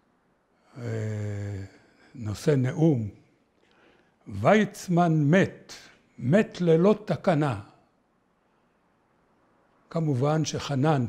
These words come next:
פורץ בצחוק, אבל צחוק של חנן זה משהו מדבק, ואני נדבק לצחוק שלו, ושנינו עומדים מול מפקד הקורס וצוחקים. "ויצמן מת,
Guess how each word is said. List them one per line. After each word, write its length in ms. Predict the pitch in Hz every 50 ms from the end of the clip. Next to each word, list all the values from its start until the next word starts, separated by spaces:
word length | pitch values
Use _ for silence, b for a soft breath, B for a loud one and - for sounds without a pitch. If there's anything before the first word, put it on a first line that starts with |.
| -
פורץ 600 | - 131 110 104 113 110 120 160 170 139 - - - 110
בצחוק, 720 | 110 113 110 - - - - - 202 185 139 101 - -
אבל 300 | - 117 113 - 113 107
צחוק 360 | - - - 190 180 190 -
של 160 | - 160 123
חנן 560 | - - 160 135 151 180 180 170 160 156 165 165 - - b b b b b b b b b b _ -
זה 160 | 110 113 113
משהו 360 | 123 147 156 - - - 160
מדבק, 760 | 135 131 127 117 143 131 120 110 117 113 123 143 139 - - - - _ _ 156
ואני 360 | 131 131 131 131 143 170 170
נדבק 500 | 151 139 131 113 113 120 131 143 - -
לצחוק 500 | 143 110 - - - - 160 - 98 -
שלו, 380 | - - 107 110 113 127 160 185 - _ _ b b b b b b b b b b b b b b
ושנינו 520 | - - 98 - 196 185 180 175 165 160 156
עומדים 500 | 147 135 131 131 180 170 147 - 135 156
מול 200 | 196 214 202 175
מפקד 560 | 151 135 110 - 151 - - 196 185 151 127
הקורס 400 | 117 - - 202 196 185 165 - -
וצוחקים. 640 | 180 165 - 233 - - 294 190 - 294 330 311 - - _ _ _ _ _ _ _ _ _ _ _ _ _ _ _ _ _ _ _ _ _ _ _ _ _ _ _ _ _ _ _ _ _ _ _ _ _ _
"ויצמן 560 | 143 147 160 175 - - - 151 143 135 127
מת, 360 | 147 170 175 170 165 - -